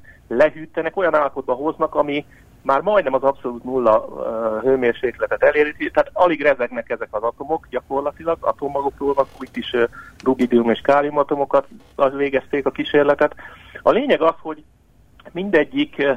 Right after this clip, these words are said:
a, az alapállapotában van az anyagának, tehát nincs gerjesztve, nincs energia közlés, az a, ami egy magasabb energiaszintre juthat-, juttathatná ezeket a, az elemi részecskéket, és ebben az állapotukban,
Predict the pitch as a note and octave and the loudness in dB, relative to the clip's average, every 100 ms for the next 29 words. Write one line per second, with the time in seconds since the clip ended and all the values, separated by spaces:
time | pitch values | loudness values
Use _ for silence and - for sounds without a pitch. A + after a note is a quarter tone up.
0 | - - - - - - - C3 B2 B2 | -2 -18 -20 -20 -20 -12 -2 4 4 2
1 | - C3+ C3+ G3+ D#3 E3+ D3 A#2+ - B2 | 0 -2 2 4 4 4 2 2 -4 -10
2 | A#2+ A#2 A#2+ B2 A#2 A#2 B2+ A#2+ A#2 A2+ | -6 -6 -6 -8 -10 -8 -6 -6 -4 -2
3 | A#2 C3 - C#3 C3+ - F3 - C#3 C3+ | -2 -6 -6 -2 -2 -4 -12 -2 4 4
4 | C#3 C#3+ - D3+ E3 - D#3 C#3+ B2+ A#2+ | 4 -2 -2 -4 -4 -4 -2 2 2 2
5 | A#2 A#2 A#2 - - - _ D3+ C#3 A2+ | 2 4 4 0 -20 -20 _ 0 0 2
6 | B2 C3+ C3+ - B2+ A#2+ A#2+ - C3+ C3 | 2 2 0 -2 0 2 2 2 0 2
7 | B2+ B2 C3 D#3 C3 - B2 B2+ A#2+ A#2 | 2 2 2 0 0 0 2 4 4 2
8 | A2+ - C3 B2 A2 A#2 - A2+ A#2 - | 0 0 -4 0 0 0 -2 -2 -2 -8
9 | - C3+ C#3+ - A#2+ - A#2 B2 A#2 A2 | -10 -10 -10 0 0 2 0 0 0 -2
10 | A#2 A2 - G#2+ G#2 - - G#2+ A2 B2 | -2 -6 0 0 0 -8 -4 -2 2 0
11 | A2+ A2 C#3 E3 - F3 F#3 E3+ C3 - | 0 -2 -2 -2 -2 0 2 0 -2 0
12 | F#3 A3 - D3 C3+ B2+ C#3 D3 D3+ - | 2 4 4 4 4 2 2 0 -6 -12
13 | - E3+ F3 | -8 -4 -4